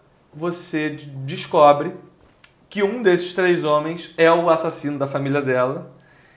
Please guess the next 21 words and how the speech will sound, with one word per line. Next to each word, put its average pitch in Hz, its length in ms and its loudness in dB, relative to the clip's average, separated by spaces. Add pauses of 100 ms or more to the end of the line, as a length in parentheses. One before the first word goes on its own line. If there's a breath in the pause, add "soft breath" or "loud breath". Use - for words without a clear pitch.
(280 soft breath)
e 175 100 -8
que 196 160 -8
voltou 180 760 2 (200)
querendo 160 340 2
alguma 165 240 2
coisa 147 340 -2
com 151 180 -4
ela. 117 280 -4
Então, 175 240 -6
os 180 120 -8
mistérios, 170 640 0
o-, - 40 -10
são 180 140 -6
dois 202 180 2
mistérios, 147 420 0
basicamente. 131 560 -6
É 113 60 -16 (140)
quem 226 160 0
é 160 180 2
esse 151 160 -6
cara, 135 380 -2